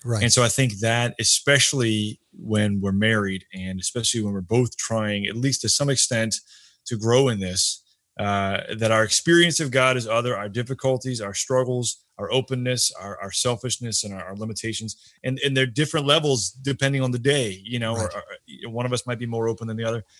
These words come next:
Speaker 2: And that's extremely frustrating, except for somehow God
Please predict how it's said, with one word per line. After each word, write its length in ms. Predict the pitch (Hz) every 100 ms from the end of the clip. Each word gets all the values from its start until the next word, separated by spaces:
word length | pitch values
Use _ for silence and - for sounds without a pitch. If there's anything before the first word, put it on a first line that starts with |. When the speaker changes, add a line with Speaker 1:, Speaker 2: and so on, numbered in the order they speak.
| _ _
Speaker 2:
And 100 | 131
that's 120 | 190 143
extremely 540 | 123 - - 240 165
frustrating, 500 | - 127 110 120 123
except 240 | 120 - 165
for 60 | 139
somehow 400 | - 180 160 131
God 280 | 107 120